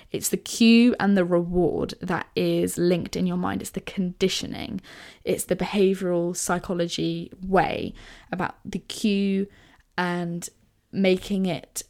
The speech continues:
a reward. And you're conditioned, you have a conditioned stimulus, which becomes then all of the whole chain of the behavioural side of things.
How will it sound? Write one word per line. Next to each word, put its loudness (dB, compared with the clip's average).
a -2
reward. 0
And -6
you're -2
conditioned, 2
you 0
have -4
a -18
conditioned -6
stimulus, 4
which -12
becomes -4
then 4
all 6
of 2
the 4
whole 2
chain -2
of -6
the -4
behavioural -4
side -6
of -12
things. -12